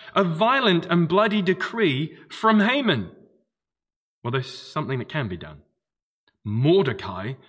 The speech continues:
takes this situation by the scruff of the neck. Part two,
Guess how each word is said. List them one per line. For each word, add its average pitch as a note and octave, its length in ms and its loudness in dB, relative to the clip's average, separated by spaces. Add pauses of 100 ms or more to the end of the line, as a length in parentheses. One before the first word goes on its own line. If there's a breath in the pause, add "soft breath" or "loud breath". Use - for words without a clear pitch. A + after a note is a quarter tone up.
(460 soft breath)
takes F3 380 -4
this G3 260 -2
situation G#2+ 800 -4 (300 soft breath)
by G#2 180 -2
the G2 100 -6
scruff - 360 -6
of A#2 80 -8
the A2 80 -8
neck. G2+ 300 -10
Part C3+ 300 -8
two, F#2+ 240 -8